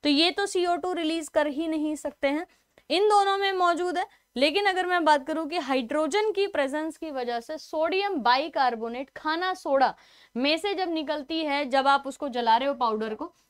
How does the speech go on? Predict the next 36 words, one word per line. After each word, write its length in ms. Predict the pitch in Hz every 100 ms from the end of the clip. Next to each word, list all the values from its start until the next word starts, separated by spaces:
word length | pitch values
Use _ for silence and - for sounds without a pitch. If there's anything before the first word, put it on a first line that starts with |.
| _
तो 100 | 359
सीओ 300 | 339 320 311
टू 140 | 294 330
रिलीज 440 | 294 262 277 269 -
होती 360 | 220 220 254 233
है। 180 | 202
सोडियम 460 | - 330 370 392 370
बाइकार्बोनेट 800 | 302 302 311 269 226 202 196 285
इस्तेमाल 460 | - 320 302 330
किया 240 | 294 320 294
जाता 300 | 262 254 269
है 200 | 294 302
इसी 240 | 285 349 349
एक 280 | 254 277
रीजन 400 | 262 254 247 254
की 120 | 240 226
वजह 280 | 214 202
से 120 | 208 320 - _ _ _ _
फायर 380 | 269 269 285 339
एक्सटिंग्विशर 1040 | - 254 247 - 294 285 269 254 - 254 208
में, 220 | 190 - _ _ _ _ 254
अग्निशमक 800 | 294 359 403 - 339 330 339 277
जो 160 | 294
होते 220 | 277 269 262
हैं 120 | 330
उनमें 280 | 311 302 302
सोडियम 400 | 311 294 311 277
बाइकार्बोनेट 720 | 254 285 294 269 277 277 -
का 80 | 269
इस्तेमाल 380 | - 254 240
किया 180 | 226 240
जाता 200 | 233 240
है। 60 | 330
इस 80 | -
क्वेश्चन 520 | 294 277 - 359 320
को 220 | 214